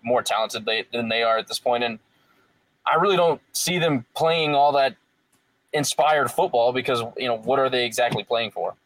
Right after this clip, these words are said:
I don't know. Maybe it's senior night for them. Maybe that matters. I don't know. Um, am I worried about it? No. Can we lose the game? Of course we can. Uh, but I don't expect to lose. I don't, I'm not particularly worried about the game.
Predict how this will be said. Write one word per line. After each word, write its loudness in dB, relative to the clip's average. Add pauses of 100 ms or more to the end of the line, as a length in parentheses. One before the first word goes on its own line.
I -2
don't -2
know. -4 (200)
Maybe 0
it's -4
senior 0
night 0
for -2
them. 0
Maybe -2
that 2
matters. 0
I 2
don't 2
know. 0 (420)
Um, 2 (480)
am 2
I 6
worried 4
about 4
it? 0
No. 2
Can 2
we 0
lose 0
the -2
game? -2
Of 0
course -2
we -6
can. -6 (420)
Uh, 2
but 2
I 4
don't 2
expect -2
to -2
lose. -2
I 2
don't, 0 (400)
I'm 0
not 2 (180)
particularly -2
worried 2
about -2
the -12
game. -6